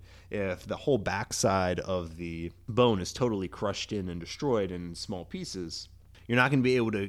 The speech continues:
keep your fracture where we want it to, and it's gonna keep falling through where all those little small pieces are not structurally sound, and it's not gonna be able to have a good stability to it. So those are important factors that we utilize to decide,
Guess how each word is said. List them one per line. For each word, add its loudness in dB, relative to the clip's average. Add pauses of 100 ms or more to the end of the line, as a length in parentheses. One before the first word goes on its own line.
keep -4
your -2
fracture -4
where 0
we 2
want 2
it -6
to, -2
and -2
it's -8
gonna -6
keep -8
falling 0
through 0
where 4
all 2
those -4
little -6
small -4
pieces -4
are -4
not -6
structurally -4 (320)
sound, -2 (120)
and -6
it's -8
not -4
gonna -4
be -4
able -4
to -6
have -2
a -8
good -6
stability -10
to -18
it. -16 (360)
So 0
those 2
are 2
important -2
factors -4
that -6
we -6
utilize -6
to -8
decide, -6